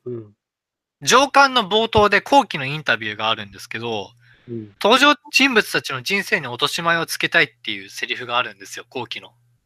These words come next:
Speaker 1: ああ。はい、はい。
Speaker 2: これはもう辻村瑞希自身の、
Speaker 1: あ。
Speaker 2: として読めなくもない、もはや。
Speaker 1: 二重構造出た。なるほど。
Speaker 2: なんでかっていうと、辻村瑞希ってスターシステム採用してるんですよね。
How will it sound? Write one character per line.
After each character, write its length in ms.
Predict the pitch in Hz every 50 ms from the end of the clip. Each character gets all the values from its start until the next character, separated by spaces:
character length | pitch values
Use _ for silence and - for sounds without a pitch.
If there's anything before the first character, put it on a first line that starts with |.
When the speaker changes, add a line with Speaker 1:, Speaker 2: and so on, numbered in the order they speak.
| _ -
Speaker 1:
あ 640 | - 143 143 151 147 147 143 139 135 120 - - - _ _ _ _ _ _ _ _ _
あ。 80 | - 131
は 60 | 120
い、 100 | 101 _ _ _ -
は 80 | 110
い。 80 | 104 _ _ _ _
Speaker 2:
こ 120 | - - 208
れ 100 | 247 294
は 80 | 285
も 120 | 277 254 196
う 40 | -
辻 360 | - - 202 208 233 285 311
村 200 | 302 285 214 156
瑞 280 | 139 147 160 151 190 190
希 100 | - 233 202
自 360 | 190 226 233 - - 226 165
身 80 | 139
の、 280 | 123 110 107 104 98 _ _ _ _ _ _ _ _ _ _ _ _ _ _ - - _ _ _ _ _ _ _ _ _ _ _ _ _ _ _ _ _ _
Speaker 1:
あ。 160 | - 165 156
Speaker 2:
と 160 | - - 262 262
し 100 | - -
て 100 | 202 175
読 240 | 156 - - 180
め 120 | 226 285 311
な 120 | 320 339
く 120 | - - 180
も 120 | 156 139
な 140 | 143 165 165
い、 60 | 135
も 120 | 127 127
は 160 | 123 123 143 113
や。 180 | 98 90 _ _ _ _ _ _ _ _ _ _ _ _ _ _ _ -
Speaker 1:
二 140 | 151 151
重 180 | 139 160 160 156
構 180 | - 170 165 151
造 160 | 147 131 120
出 120 | 135 139
た。 280 | - - 120 107 - _ _ _ _ _ _ _ _ -
な 100 | 139 156
る 60 | 185
ほ 60 | 196
ど。 60 | 202
Speaker 2:
な 60 | 202 185
ん 0 |
で 0 |
か 100 | 185 170
っ 0 |
て 0 |
い 0 |
う 20 |
と、 520 | - - - - - _ _ - - - _ _ _ _ _ _
辻 320 | - - 220 247 269 370 392
村 240 | 403 330 294 240 196
瑞 260 | 196 208 185 180 170
希 100 | - 208
っ 80 | -
て 120 | - - 127
ス 120 | - -
タ 120 | - 262 277
ー 80 | 294
シ 180 | - - 311 285
ス 60 | -
テ 120 | - 262
ム 60 | 180 147
採 260 | - - 165 160 165
用 140 | 160 156 151
し 60 | -
て 100 | - 165
る 100 | 160 156
ん 40 | 131
で 60 | 113
す 120 | - -
よ 100 | 110 101
ね。 220 | 101 101 101 -